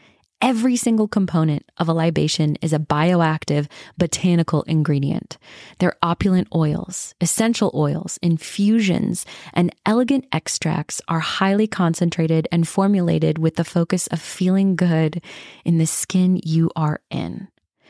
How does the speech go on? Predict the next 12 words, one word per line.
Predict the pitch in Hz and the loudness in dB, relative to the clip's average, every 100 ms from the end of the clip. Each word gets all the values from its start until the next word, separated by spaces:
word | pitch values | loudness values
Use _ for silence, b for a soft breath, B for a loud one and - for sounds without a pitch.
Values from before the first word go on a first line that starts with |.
| B | B
For | - 202 | -2 0
over | 202 202 | 2 0
thirty | 190 - 220 226 | -2 -2 0 2
years, | 240 208 185 156 | 2 4 2 2
they | 160 | 0
have | 170 156 | -2 0
nurtured | 165 160 165 156 - | 0 0 0 -4 -6
personal | - 202 - 233 | -4 -2 0 0
relationships | 214 185 170 - 170 165 175 - | 2 2 0 0 0 0 -4 -2
with | 160 - - | -4 -4 -2
artisan | 165 180 185 202 202 | 2 2 2 2 2
distillers | 214 - 160 156 160 | 0 0 0 2 0